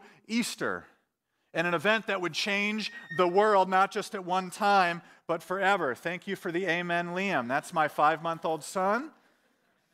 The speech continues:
This week, he did find new pitches of his squeaks, and so you might, uh, you might hear those. He's liking to exercise 'em.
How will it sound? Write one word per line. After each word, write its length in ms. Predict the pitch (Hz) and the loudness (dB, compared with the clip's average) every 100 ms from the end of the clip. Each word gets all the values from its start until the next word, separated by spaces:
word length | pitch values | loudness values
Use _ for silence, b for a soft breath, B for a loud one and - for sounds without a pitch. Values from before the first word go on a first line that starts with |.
| _ _ _ _ 113 | _ _ _ _ 0
This 300 | 175 196 180 | 0 0 -2
week, 300 | 170 190 - | 0 0 -4
he 180 | 180 | -8
did 240 | 143 160 190 | -4 -4 -4
find 420 | - 165 160 156 | -2 -2 -2 -4
new 160 | 170 165 | -6 -6
pitches 720 | - 196 - 139 113 117 - | -6 -8 -6 -6 -6 -8 -6
of 240 | 131 135 | -6 -4
his 160 | 131 110 | -10 -10
squeaks, 720 | - - 147 233 - - - | -14 -8 -6 -6 -10 -16 -14
and 240 | 117 117 | -12 -10
so 260 | - 127 117 | -4 -2 -2
you 220 | 123 139 | -4 -4
might, 340 | 131 135 - | -4 -6 -6
uh, 300 | 135 120 113 - b b b b b b b | -2 0 -2 -4 b b b b b b b
you 120 | 135 | -6
might 200 | 131 123 | -4 -4
hear 180 | 135 139 | -4 -4
those. 220 | 120 120 | -2 -4
He's 180 | 131 110 | -6 -4
liking 280 | 127 120 123 | -4 -4 -8
to 120 | 127 | -6
exercise 640 | 123 - 117 - 95 92 | -6 -8 -14 -10 -10 -12
'em. 160 | 92 | -16